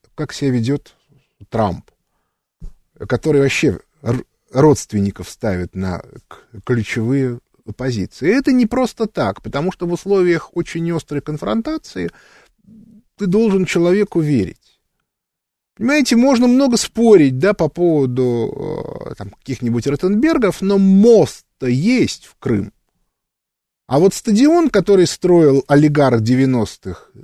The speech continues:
Дерипаска, почему-то не строился, не строился и не строился. Знаете, было замечательное совершенно интервью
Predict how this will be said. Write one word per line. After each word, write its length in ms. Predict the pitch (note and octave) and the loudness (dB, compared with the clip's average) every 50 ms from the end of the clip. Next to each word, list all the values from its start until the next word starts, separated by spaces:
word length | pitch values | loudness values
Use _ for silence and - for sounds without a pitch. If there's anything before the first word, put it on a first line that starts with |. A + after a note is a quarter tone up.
| _ _ - | _ _ -6
Дерипаска, 880 | A2+ A2 G#2 C#3+ C#3+ D3+ C#3+ - B2+ G#2 - - - - - - - - _ _ _ _ _ _ _ _ _ _ _ _ _ _ _ _ _ _ | -4 -2 0 2 2 2 2 0 -2 -4 -4 -6 -8 -14 -20 -20 -20 -20 _ _ _ _ _ _ _ _ _ _ _ _ _ _ _ _ _ _
почему-то 400 | - - - A#3 C#4 D#4 - C4 | -4 0 2 2 4 4 2 2
не 140 | A#3+ A#3+ A3+ | 2 2 2
строился, 500 | - - C#4+ D4 D#4 D#4 D4+ B3+ - B3 | 2 0 0 0 2 2 2 2 0 0
не 140 | A#3 A3+ G3+ | 0 0 0
строился 560 | - - A#3+ B3+ C4 C4+ C4+ A#3+ - - A#3+ | -2 -2 -2 0 0 2 0 0 -2 -2 0
и 20 | |
не 140 | A#3 A#3 A3 | 0 0 0
строился. 500 | - - - C#3 A#2 G3+ F#3+ F#3+ - D#3+ | -2 -2 -2 0 0 0 0 -2 -2 -2
Знаете, 240 | G3+ C4 C4+ - G#3+ | -2 0 0 0 0
было 220 | F#3 A3 A3+ G#3+ | 2 2 4 4
замечательное 560 | G3 A3+ B3+ A#3+ - D4 C#4 B3+ - A3+ G#3 - | 2 2 0 0 0 0 0 0 -2 -4 -6 -4
совершенно 560 | - G#3+ G3 - - A3+ G#3+ G3 F3+ E3+ E3+ | -4 -4 -4 -2 0 2 2 2 2 2 0
интервью 680 | E3 - - F#3+ G3+ A#3 B3+ C#4 D#4 E4+ E4+ E4 D4 | 0 2 2 2 2 4 4 6 6 6 6 4 4